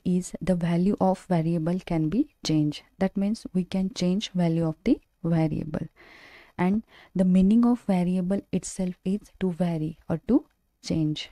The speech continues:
Now see here, instead of cookies, we can store chocolates or biscuits into a jar.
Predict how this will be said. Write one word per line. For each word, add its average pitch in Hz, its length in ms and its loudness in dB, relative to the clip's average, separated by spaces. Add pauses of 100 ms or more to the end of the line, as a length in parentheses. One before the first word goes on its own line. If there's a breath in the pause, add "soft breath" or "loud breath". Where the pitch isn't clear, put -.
(120)
Now 220 180 6
see 226 240 6
here, 190 320 4
instead 196 380 2
of 214 180 2
cookies, 202 420 0
we 196 140 2
can 202 200 0
store 202 280 0
chocolates 196 520 -2
or 196 120 2
biscuits 185 560 -2
into 180 380 0
a 269 100 2
jar. 170 320 -4